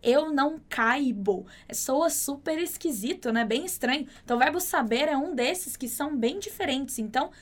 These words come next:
saber, ontem eu não supe. Ontem, ayer, yo supe algo. Anoche, yo supe, ¿qué cosa? Que Ana tiene algunas cicatrices. Anoche,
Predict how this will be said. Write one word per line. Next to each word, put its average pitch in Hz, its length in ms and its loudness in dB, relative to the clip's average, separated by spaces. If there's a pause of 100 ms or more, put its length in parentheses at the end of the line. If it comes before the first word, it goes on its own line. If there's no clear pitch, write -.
(100)
saber, 277 680 4 (320)
ontem 440 580 2 (200)
eu 262 220 4
não 262 340 2 (160)
supe. - 680 4
Ontem, 311 540 2 (180)
ayer, 233 640 0 (160)
yo 214 140 0
supe 339 420 2
algo. 247 440 4 (240)
Anoche, 311 720 2
yo 214 240 2
supe, 370 680 2 (300)
¿qué - 120 -2
cosa? 226 360 -2 (420)
Que 214 140 0
Ana 214 320 0
tiene 320 440 0 (500)
algunas 269 500 0
cicatrices. - 960 -6 (1500)
Anoche, 277 720 4